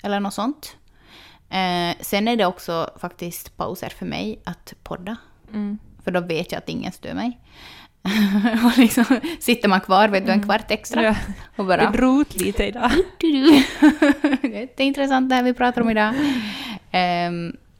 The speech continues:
Speaker 1: att liksom lägga Björn i vagnen och bara, vet du, få ut och gå och hoppas på att han går med på att sitta kvar.
Speaker 2: Mm.
Speaker 1: Sen om han ska upp så då är det direkt någonting helt annat. Springer runt som ett yr-, yrthöns.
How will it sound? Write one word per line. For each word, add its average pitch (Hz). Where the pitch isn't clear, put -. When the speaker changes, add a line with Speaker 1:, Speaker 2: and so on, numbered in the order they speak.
Speaker 1:
att -
liksom 220
lägga 202
Björn 208
i 196
vagnen 190
och 170
bara, 160
vet 123
du, 139
få 175
ut 170
och 185
gå 151
och 185
hoppas 175
på -
att -
han 156
går -
med -
på -
att -
sitta -
kvar. -
Speaker 2:
Mm. 214
Speaker 1:
Sen 202
om 185
han 196
ska -
upp -
så 233
då 208
är 202
det 185
direkt -
någonting -
helt -
annat. -
Springer 196
runt 214
som 214
ett -
yr-, 208
yrthöns. -